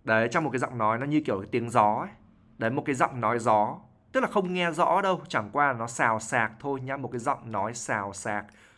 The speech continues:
Bởi vì từ wheeze, đúng không? Từ wheeze, ý của nó có nghĩa là một thứ gì mà nó, nó phi đi. Đấy, nó bay đi nhá, nó gọi là lao về phía trước, nó wheeze. Thì đấy, chúng ta sẽ biết là wheezy chính là tính từ của nó.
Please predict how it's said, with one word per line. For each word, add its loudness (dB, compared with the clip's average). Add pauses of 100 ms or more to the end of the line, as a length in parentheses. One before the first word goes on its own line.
(140)
Bởi 0
vì 0
từ 0
wheeze, -2 (260)
đúng -6
không? 2
Từ 2
wheeze, 2 (200)
ý 2
của -2
nó 2
có 0
nghĩa -2
là 0
một -2
thứ -2
gì 0
mà -8
nó, -6 (520)
nó -6
phi 0
đi. -4 (640)
Đấy, 0
nó 0
bay 6
đi -2 (220)
nhá, -4
nó 0
gọi -2
là 0
lao 6
về -4
phía 0
trước, -4
nó -4
wheeze. -2
Thì -4
đấy, 0
chúng -10
ta -6
sẽ -10
biết -4
là -2
wheezy 2
chính -6
là -4
tính -6
từ 2
của 0
nó. -6